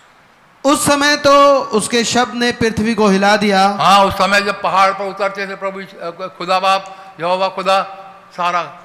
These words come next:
Speaker 2: जंगल गूंज जाता था, सारा पहाड़ हिलता था, हाँ, पृथ्वी को तो हिला दिया था। लेकिन
Speaker 1: पर अब उसने ये प्रतिज्ञा की है,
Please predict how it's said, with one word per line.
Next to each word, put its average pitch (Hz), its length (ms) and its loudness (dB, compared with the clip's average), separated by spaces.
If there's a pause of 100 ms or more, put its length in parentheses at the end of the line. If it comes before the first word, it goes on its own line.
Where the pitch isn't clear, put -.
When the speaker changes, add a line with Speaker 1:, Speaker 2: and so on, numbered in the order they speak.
(960)
Speaker 2:
जंगल 180 280 -2
गूंज 139 360 -14
जाता 120 280 -14
था, 107 360 -20
सारा 214 220 4
पहाड़ 220 680 2 (200)
हिलता 160 340 -10
था, 120 380 -16
हाँ, 165 160 -6 (380)
पृथ्वी 180 260 -10
को 165 180 -8 (280)
तो 127 160 -18
हिला 156 220 -8
दिया 139 280 -12
था। 113 220 -16 (140)
लेकिन 254 360 2 (580)
Speaker 1:
पर 226 160 6
अब 302 180 6
उसने 294 360 2
ये 254 240 2
प्रतिज्ञा 262 540 0
की 240 240 0
है, 240 520 0